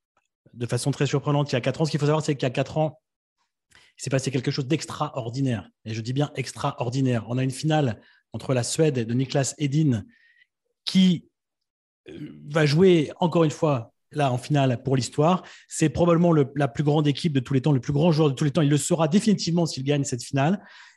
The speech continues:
Il est, euh, quintuple champion du monde, septuple champion d'Europe, médaillé de bronze et d'argent déjà aux Jeux Olympiques. Cette équipe s'est présentée en finale face à l'équipe Big Lebowski, comme je l'appelle, de Matt Hamilton, parce qu'effectivement, quand on les voit, ils ont ce look,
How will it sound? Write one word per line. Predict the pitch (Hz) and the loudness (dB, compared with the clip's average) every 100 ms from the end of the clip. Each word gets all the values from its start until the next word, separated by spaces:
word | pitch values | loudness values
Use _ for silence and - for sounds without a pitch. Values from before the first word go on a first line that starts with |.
| - | -8
Il | 123 156 | 0 4
est, | 165 156 - | 4 2 -2
euh, | 127 127 127 123 | -2 0 2 2
quintuple | 123 185 - 202 170 | 2 0 2 0 0
champion | 143 135 147 | -2 0 0
du | 135 | 0
monde, | 147 143 | 0 0
septuple | - 151 - 165 139 | -2 -4 -2 -4 -2
champion | 127 135 - 127 | -2 -2 -2 0
d'Europe, | 123 131 135 - - - - | 0 0 0 -4 -10 -12 -10
médaillé | 127 131 131 135 135 | -2 0 2 2 0
de | 127 | 0
bronze | 120 135 156 131 120 - | 0 2 2 2 -2 -2
et | 135 127 123 120 120 117 | 0 2 2 0 0 0
d'argent | 127 120 135 135 | -2 0 0 0
déjà | 120 127 | 2 2
aux | 120 | 2
Jeux | 123 | 0
Olympiques. | 123 123 160 190 - _ - | 0 0 0 -2 -4 _ -16
Cette | - 135 | -6 -2
équipe | 143 170 | 0 0
s'est | - | 0
présentée | - 143 139 151 | 0 2 2 0
en | |
finale | 135 147 147 | 0 2 2
face | 131 120 - _ _ _ | 0 -4 -8 _ _ _
à | 127 | -4
l'équipe | 127 143 127 | -2 -2 -2
Big | 151 147 | 0 2
Lebowski, | 156 147 - 165 | 2 2 0 -2
comme | 147 | 0
je | 123 | 0
l'appelle, | 123 147 | 0 0
de | 131 | 2
Matt | 127 123 | 0 0
Hamilton, | 123 120 151 147 | -2 0 0 0
parce | 123 | -4
qu'effectivement, | 127 135 - 170 175 175 - - | -6 -8 -2 0 2 0 -8 -10
quand | 113 | -4
on | 131 | 0
les | 131 | 2
voit, | 147 | 4
ils | 151 | 2
ont | 131 | 0
ce | 123 | -2
look, | 143 156 147 | 0 2 0